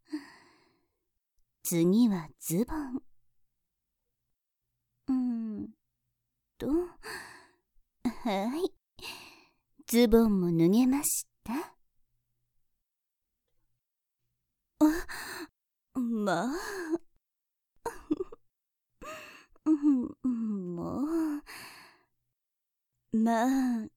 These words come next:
しょうがないよね。男の子だもん。気にしないでいいからね。結構みんな、こうしてお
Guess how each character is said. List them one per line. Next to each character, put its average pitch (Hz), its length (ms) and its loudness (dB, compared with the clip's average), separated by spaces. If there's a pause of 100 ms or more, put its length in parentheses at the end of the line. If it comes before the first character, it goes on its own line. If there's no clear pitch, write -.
(420)
し - 220 0
ょ 185 120 6
う 196 40 2
が 226 140 4
な 233 160 4
い 302 120 4
よ 254 140 0
ね。 285 380 -4 (1000)
男 196 380 0
の 403 160 0
子 349 100 2
だ 277 140 4
も 247 260 0
ん。 - 60 -8 (2000)
気 202 180 2
に 202 160 2
し - 200 2
な 294 160 6
い 285 60 4
で 226 100 0
い 202 220 0
い 294 40 -10
か 311 160 -2
ら 262 140 -2
ね。 262 340 -4 (1200)
結 220 300 0
構 208 200 0
み 180 180 -2
ん 226 100 -2
な、 269 240 -2 (640)
こ 170 220 2
う 190 60 -2
し - 140 -4
て 240 100 0
お 233 120 0